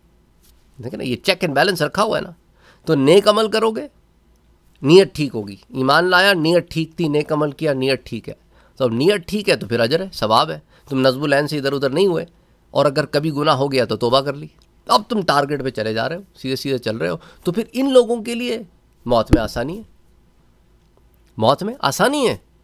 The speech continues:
बरज़ख में आसानी है, क़यामत में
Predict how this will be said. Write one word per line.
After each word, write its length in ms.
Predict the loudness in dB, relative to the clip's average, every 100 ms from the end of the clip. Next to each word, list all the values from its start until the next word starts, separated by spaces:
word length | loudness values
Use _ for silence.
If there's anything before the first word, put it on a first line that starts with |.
| _ _ _ _ _ _ -2
बरज़ख 380 | 2 4 2 4
में 160 | 0 0
आसानी 460 | -4 0 2 2 0
है, 80 | -2 -6 _ _ _ _ _ _ _ _ 0
क़यामत 400 | 4 6 6 4
में 100 | -2